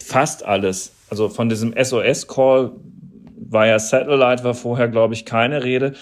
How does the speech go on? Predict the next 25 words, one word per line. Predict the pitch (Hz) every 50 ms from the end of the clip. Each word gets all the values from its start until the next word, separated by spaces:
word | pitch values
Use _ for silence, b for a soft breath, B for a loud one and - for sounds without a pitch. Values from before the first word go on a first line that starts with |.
| B B B B B B B B
aber | - 117 113 113 110
fast | - 123 117 117 -
alles, | - 110 120 123 127 -
von | - 131 120
dem | 120 120 113
vorher | 113 - 123 127 127 123 117
die | 110
Rede | 110 101 107 113 120 135 135 117
war, | 120 117 117 117 113 - -
ist | 113 107 -
halt | 113 110 104 -
in | 98 113
diesem | 107 113 107 110 110 104
Pro-Modell | - - 117 139 143 120 101 95 101 98 95 92
gelandet. | 101 98 98 98 98 101 104 107 107 -
Und | - - 104 101 101 98
wenn | 98 107
man | 107 104 110 104
da | 104 104 107 110 110 110
halt | 107 107 107 101
mitmachen | 101 104 101 101 110 110 113 110 113 104 104
möchte, | 104 104 101 - - 107
ist | 87 - - -
man | 110 104 101 98 92
da. | 95 95